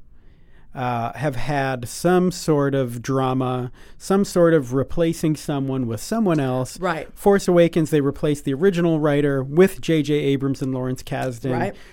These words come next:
Speaker 1: Rogue One, they replaced the director halfway through and reshot half the movie, apparently, maybe. Uh, and obviously the Han Solo thing, they're replacing directors after
Speaker 2: Right.
Speaker 1: they filmed practically the whole entire movie for some reason.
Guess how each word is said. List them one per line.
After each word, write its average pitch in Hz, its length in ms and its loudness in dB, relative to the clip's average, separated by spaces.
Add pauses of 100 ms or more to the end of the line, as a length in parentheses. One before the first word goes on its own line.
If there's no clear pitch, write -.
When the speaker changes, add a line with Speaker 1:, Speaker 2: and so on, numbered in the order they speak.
(120)
Speaker 1:
Rogue 175 260 6
One, 160 340 2
they 131 180 0
replaced 123 420 -6
the 123 80 -4
director 202 520 0
halfway 185 340 0
through 165 280 0
and 117 140 0
reshot 156 380 -2
half 165 240 -2
the 160 60 0
movie, 160 260 0
apparently, 151 460 -2
maybe. 143 440 0 (460)
Uh, 127 340 -4 (100)
and 147 200 2
obviously 147 440 0
the 135 100 -2
Han 131 200 -2
Solo 131 340 -2
thing, 120 200 -4
they're 120 80 -4
replacing 123 420 -6
directors 123 480 -6
after 208 200 -2
Speaker 2:
Right. 135 80 -2
Speaker 1:
they 143 100 0
filmed 226 340 0
practically 196 460 0
the 160 100 0
whole 156 160 2
entire 147 320 0
movie 135 260 0
for 127 140 -8
some 123 200 -6
reason. 120 300 -6